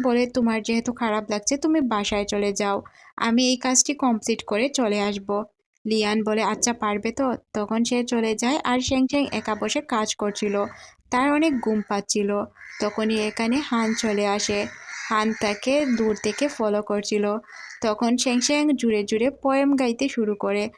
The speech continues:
কারণ তার অনেক বেশি ঘুম পাচ্ছিল। সে নিজেকেই বলছিল, "ঘুমানো যাবে না শেং শেং, তুমি যদি ঘুমিয়ে পড়ো তাহলে তোমার কাজ কমপ্লিট করবে কে?" হান এইসব দূর থেকে দেখে হাসছিল,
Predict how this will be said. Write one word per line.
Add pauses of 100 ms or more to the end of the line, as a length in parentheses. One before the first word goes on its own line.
(340)
কারণ
তার
অনেক
বেশি
ঘুম
পাচ্ছিল। (120)
সে
নিজেকেই
বলছিল, (280)
"ঘুমানো
যাবে
না
শেং
শেং, (120)
তুমি
যদি
ঘুমিয়ে
পড়ো
তাহলে
তোমার
কাজ
কমপ্লিট
করবে
কে?" (420)
হান (120)
এইসব
দূর
থেকে
দেখে
হাসছিল,